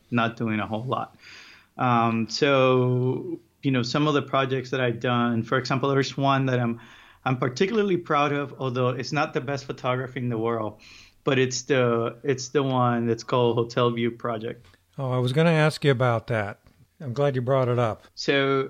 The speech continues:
Speaker 1: the idea of the project is I was traveling a lot that year, um,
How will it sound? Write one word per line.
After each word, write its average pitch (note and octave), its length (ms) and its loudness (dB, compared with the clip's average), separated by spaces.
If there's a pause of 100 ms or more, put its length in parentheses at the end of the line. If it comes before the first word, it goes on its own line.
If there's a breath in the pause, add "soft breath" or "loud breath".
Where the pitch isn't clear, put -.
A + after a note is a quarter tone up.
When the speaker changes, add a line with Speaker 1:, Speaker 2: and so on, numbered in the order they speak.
(120)
Speaker 1:
the D3 260 2
idea D3 320 4
of F3 60 2
the F3 80 0
project D3+ 520 -2
is C#3 640 -2 (100)
I C3+ 100 0
was C3 160 0
traveling D3+ 520 0
a D3 80 -4
lot C3+ 300 -2
that C#3+ 200 -6
year, B2+ 540 0 (400 loud breath)
um, A2+ 680 0